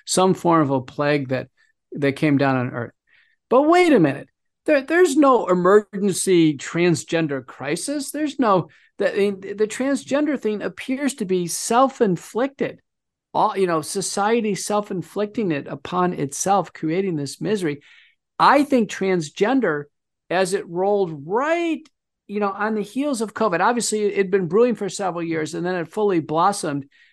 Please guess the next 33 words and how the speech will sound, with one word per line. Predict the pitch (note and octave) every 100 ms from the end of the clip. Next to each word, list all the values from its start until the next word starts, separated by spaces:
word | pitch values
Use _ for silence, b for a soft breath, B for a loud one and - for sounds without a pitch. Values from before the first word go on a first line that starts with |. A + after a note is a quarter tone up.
| _ -
uh, | D3 D3 C#3+
at | E3 D#3+
the | E3 E3
end | F#3
of | D#3 -
covid. | - G#3 F#3 C#3 _ -
That's | F#3+ G#3
when | G#3
people | F3 F#3
said, | E3 D#3+
"Wait | D3 D3+
a | C3+
minute, | C3+ - _ _ _ _ _ -
th-, | E3+
this | F#3+ A3 G#3+
is | G3 - -
yet | D#3+ D3+ F#3+ F#3+ -
another | D3 C#3 D3+ E3+ E3+ D#3+
very | C3 D#3 D#3+ G3
disturbing | F3+ F#3 - F3 E3+ D#3 D3+
trend | - G#3+ B3 D#3 D3+ - _ _ _
where | D3+ C#3+
people | F3 G3+ G#3+
start | - - F3+ F3+ -
to | E3
see, | - E3 E3 D#3+ _ _ _ _
you | C#3
know, | C#3 F#3+
evil | G#3 G3 F#3+
intentions, | F3+ D#3+ - D#3+ E3 - A#2+ B2+
something | - F3+ F#3+ E3+
that's | E3 D#3+ -
nefarious, | D3+ - D#3+ D3+ D#3 C3+ - -